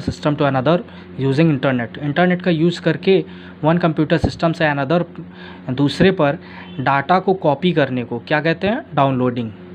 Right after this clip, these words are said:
ओके, तो यहाँ पे डाउनलोडिंग फिल कर देंगे। Third,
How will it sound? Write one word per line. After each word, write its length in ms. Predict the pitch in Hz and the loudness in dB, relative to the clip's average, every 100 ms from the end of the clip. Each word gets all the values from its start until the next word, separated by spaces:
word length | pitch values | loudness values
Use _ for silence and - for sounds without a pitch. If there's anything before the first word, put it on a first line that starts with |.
| - | -10
ओके, 220 | 165 226 | 0 0
तो 140 | 180 | 2
यहाँ 160 | 151 143 | 0 0
पे 100 | 151 | 0
डाउनलोडिंग 460 | 147 139 131 131 190 | 0 0 0 -2 -2
फिल 180 | 127 | -2
कर 160 | 117 113 | -2 -4
देंगे। 260 | 113 113 110 - - - - - - - - - - | -4 -6 -8 -12 -18 -18 -18 -18 -18 -18 -18 -6 2
Third, 220 | 156 180 | 4 4